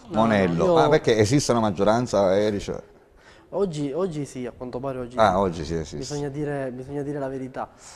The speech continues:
Speaker 2: E certo, è una maggioranza un po' lavorata, ecco, nel senso che un, un po' di movimenti ci sono stati in questi anni di dimissioni, contro dimissioni e poi oggi si è raggiunta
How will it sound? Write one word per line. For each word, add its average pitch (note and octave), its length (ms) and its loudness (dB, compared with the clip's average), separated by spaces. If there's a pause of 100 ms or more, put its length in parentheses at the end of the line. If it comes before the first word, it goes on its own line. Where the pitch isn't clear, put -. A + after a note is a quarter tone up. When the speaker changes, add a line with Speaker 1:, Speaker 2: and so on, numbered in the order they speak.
(200)
Speaker 2:
E E3 680 0
certo, E3+ 280 -2
è - 20 2
una F3+ 100 4
maggioranza F#3 500 6
un E3+ 160 0
po' D3 800 6
lavorata, C#3 560 0
ecco, B2+ 280 -12
nel C3 120 -12
senso C3+ 220 -12
che C3 160 -6
un, C#3+ 260 -4 (200)
un C#3+ 140 -16
po' D3 140 -4
di C#3 220 -8 (320)
movimenti D#3 560 0
ci D3+ 80 -10
sono D3+ 180 -2
stati C#3+ 220 -2
in C#3 80 -4
questi C#3 300 -4
anni C3+ 260 -2
di C3+ 200 -4 (280)
dimissioni, D3 720 0
contro C#3 240 -2
dimissioni C3+ 440 -6
e B2+ 40 -8
poi C3+ 280 -4
oggi C3 220 -4
si B2+ 100 -6
è C3 40 -4
raggiunta B2+ 520 -6